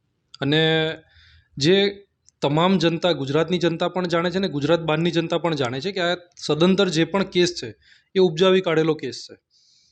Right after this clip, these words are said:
જ્યારે ચૈતરભાઈને આટલા દિવસ પછી જ્યારે જામીન મંજૂર થયા,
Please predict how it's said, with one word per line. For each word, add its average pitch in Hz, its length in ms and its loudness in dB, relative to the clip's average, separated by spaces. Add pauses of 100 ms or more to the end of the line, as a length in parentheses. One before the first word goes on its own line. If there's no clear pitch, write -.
(280)
જ્યારે 185 220 0
ચૈતરભાઈને 185 760 -2
આટલા 180 300 -4
દિવસ 175 340 0
પછી 147 520 0
જ્યારે 156 260 0
જામીન 147 400 0
મંજૂર 170 300 4
થયા, 127 300 -4